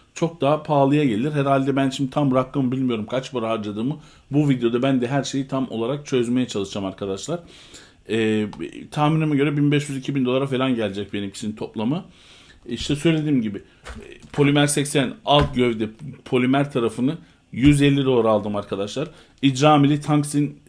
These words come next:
icramili ağır şeyi, şahlanmayı önlemesi için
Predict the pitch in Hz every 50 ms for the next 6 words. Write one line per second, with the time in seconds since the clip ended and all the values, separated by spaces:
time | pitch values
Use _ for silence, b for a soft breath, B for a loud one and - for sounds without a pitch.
0 | - - 139 127 113 113 123 135 135 135 127 120 120 139 139 - - 98 110 120
1 | 123 123 120 - - - - _ _ _ _ _ - _ _ _ - - 107 -
2 | - 120 113 110 107 - 120 110 110 120 113 110 110 107 - - 110 110 107 107
3 | 107 107 - 127 110 - - 147 160